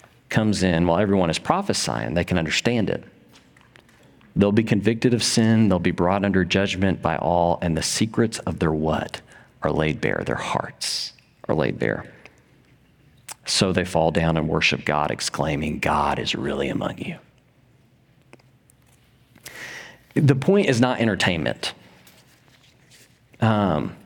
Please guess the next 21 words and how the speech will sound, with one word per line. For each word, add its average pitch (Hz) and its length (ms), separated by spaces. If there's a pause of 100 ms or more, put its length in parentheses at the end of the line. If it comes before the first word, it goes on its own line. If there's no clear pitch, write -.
(1300)
like, 113 200
frankly, 156 560
we 131 160
don't 156 180
have 117 240
the 98 80
budget 85 640 (240)
to 113 100
compete 98 520
with 95 140
the 90 100
concert 98 440
that's 95 160
gonna 90 160
happen 95 320
at 87 120
the 78 80
Liberty 76 340
Bowl. - 280 (1800)
Okay? - 200 (800)
Uh, 110 520